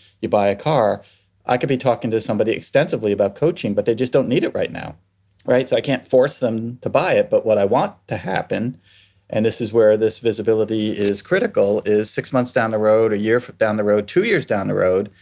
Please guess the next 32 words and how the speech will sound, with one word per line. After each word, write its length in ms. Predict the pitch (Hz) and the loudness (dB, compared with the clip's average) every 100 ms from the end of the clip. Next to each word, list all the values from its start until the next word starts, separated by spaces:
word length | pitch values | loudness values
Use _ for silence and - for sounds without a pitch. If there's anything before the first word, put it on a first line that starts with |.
| - _ - | -20 _ -4
when 300 | 113 107 107 | 0 0 0
a 40 | - | -2
coaching 400 | - 147 147 120 | 0 0 0 0
need 180 | 123 | 0
<laughs> 120 | - 123 | 2 0
finally 400 | - 156 131 117 | 0 0 2 2
arises, 800 | 110 135 180 151 92 98 107 - _ _ _ - | 4 4 2 0 -2 -4 -6 -16 _ _ _ 2
they 180 | 135 | 2
say, 440 | 165 - 104 98 110 | 2 2 4 4 2
"Oh, 300 | 208 226 95 - | 0 0 -2 -4
I 80 | 120 | -4
should 180 | - 151 | -4 -2
call 280 | 151 139 160 | 0 0 2
Ed," 280 | 120 92 - _ _ - | 0 -2 -10 _ _ -2
right? 260 | 113 143 | 0 0
So 420 | - 117 117 113 - | 0 2 0 -2 -2
I 200 | 107 101 - | 0 0 -2
have 160 | 120 107 | -4 -4
either 200 | - 123 | -2 -2
seen 260 | 117 - 139 | -2 -2 -2
his 140 | 139 | -4
podcasts 800 | - 147 139 135 - 98 92 - - | -4 -2 -2 -2 -2 0 -2 -4 0
or 200 | 110 107 | 2 4
I've 180 | 107 110 | 2 2
read 180 | 123 | 2
his 140 | 127 123 | 0 -6
books 440 | - 139 107 - | 0 2 2 -2
or 180 | - 101 | -2 -2
I've 160 | 98 - | -4 -6
seen 200 | 135 135 | -4 -2
his 140 | 123 | 0
articles, 580 | 127 135 131 95 85 | 2 2 0 -6 -6